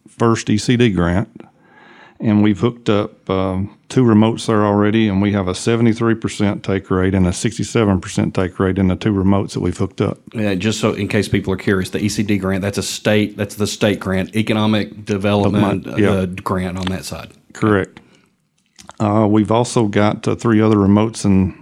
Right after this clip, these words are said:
Speaker 1: the first grant that we're in the process of hooking up. And then we, the second E C D grant,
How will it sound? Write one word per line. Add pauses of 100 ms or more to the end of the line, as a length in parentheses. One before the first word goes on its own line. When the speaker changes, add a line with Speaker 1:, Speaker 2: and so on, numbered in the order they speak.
(100)
Speaker 1:
the
first
grant
that
we're
in
the
process
of
hooking
up. (800)
And
then
we,
the
second
E
C
D
grant,